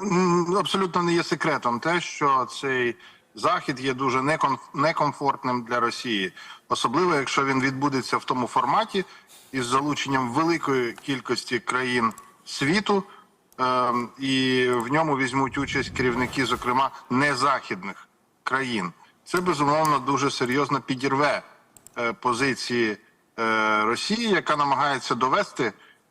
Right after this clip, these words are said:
що, е, Україну, е, підтримують тільки західні країни. Тобто це їхня отака картина світу, яку вони намагаються нав'язати, про те, що,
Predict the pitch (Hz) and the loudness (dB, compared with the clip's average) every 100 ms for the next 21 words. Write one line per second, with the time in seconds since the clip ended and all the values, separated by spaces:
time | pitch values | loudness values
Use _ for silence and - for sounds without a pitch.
0 | - - 131 127 117 110 - - _ _ | -8 -2 2 4 4 2 -6 -20 _ _
1 | _ 117 127 - - 143 190 196 185 165 | _ -4 0 0 0 2 2 4 2 0
2 | - - _ _ 117 117 117 113 113 113 | -4 -20 _ _ -4 0 2 2 2 0
3 | 107 87 90 - - 147 165 160 147 135 | -2 -6 -14 -12 -6 -4 0 2 2 2
4 | - 131 135 131 - 107 107 104 90 82 | 0 0 2 2 0 -4 -4 -4 -4 -6
5 | 78 _ - 120 117 113 175 160 147 147 | -12 _ -4 0 0 0 0 2 2 2
6 | 151 127 - - - _ 127 143 139 135 | 0 -2 -4 -20 -20 _ -4 -2 -2 -2
7 | 139 - 143 143 196 233 240 214 170 170 | -2 0 0 0 0 -2 2 2 2 2
8 | 160 151 147 139 139 135 139 127 - 127 | 2 2 0 0 2 2 2 0 -4 -4
9 | 127 127 170 214 214 175 151 135 147 139 | -2 0 2 2 0 -2 0 0 0 0
10 | - 135 123 | 0 2 0